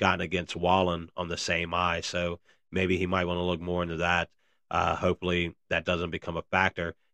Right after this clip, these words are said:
get cut open like it did in the Wallin fight, because it bled pretty bad there.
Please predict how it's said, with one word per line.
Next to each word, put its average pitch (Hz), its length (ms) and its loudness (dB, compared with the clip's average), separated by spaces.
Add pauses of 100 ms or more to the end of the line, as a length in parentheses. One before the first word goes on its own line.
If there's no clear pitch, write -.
(120)
get 85 180 -2
cut 87 220 0
open 87 320 0
like 82 180 -2
it 80 140 -8
did 90 160 -2
in 85 100 -6
the 82 80 -4
Wallin 85 320 2
fight, 85 220 -4
because 82 400 -8
it 101 160 -4
bled 92 280 -2
pretty 85 180 -4
bad 82 340 -2
there. 85 320 -2